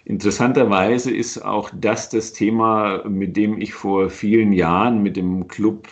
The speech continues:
äh, erstmal so intensiver in Verbindung, äh, gekommen bin. Ähm, weil Katharina Fritsch, ich hoffe, ich darf das so sagen, die hat, äh, bei mir einen Lehrgang zum C-S-R-Manager absolviert.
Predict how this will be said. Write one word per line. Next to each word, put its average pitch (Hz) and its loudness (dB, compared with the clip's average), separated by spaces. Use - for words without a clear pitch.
äh, 98 -6
erstmal 98 0
so 107 -2
intensiver 104 2
in 87 0
Verbindung, 90 2
äh, 95 -4
gekommen 85 -2
bin. 104 -2
Ähm, 80 -4
weil 80 2
Katharina 87 4
Fritsch, 117 -4
ich - -10
hoffe, 95 -6
ich - -10
darf 92 0
das 95 -2
so 90 0
sagen, 87 2
die 92 2
hat, - -4
äh, 107 -2
bei 87 0
mir 107 4
einen 90 0
Lehrgang 92 2
zum 90 -4
C-S-R-Manager 90 0
absolviert. 80 -2